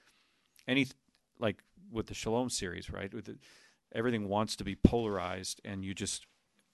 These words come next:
we wanna put everyone in a box, and either you're way over here, or you're way over here, and there's nothing in between, instead of saying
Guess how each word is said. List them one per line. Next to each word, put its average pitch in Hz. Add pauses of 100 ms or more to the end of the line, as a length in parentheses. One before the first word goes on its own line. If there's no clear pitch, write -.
(360)
we 110
wanna 101
put -
everyone 113
in 98
a 95
box, -
and 92
either 98
you're 92
way 110
over 131
here, 113
or 104
you're 98
way 104
over 98
here, 92
and 92
there's 90
nothing 98
in 92
between, 98
instead 98
of 95
saying 92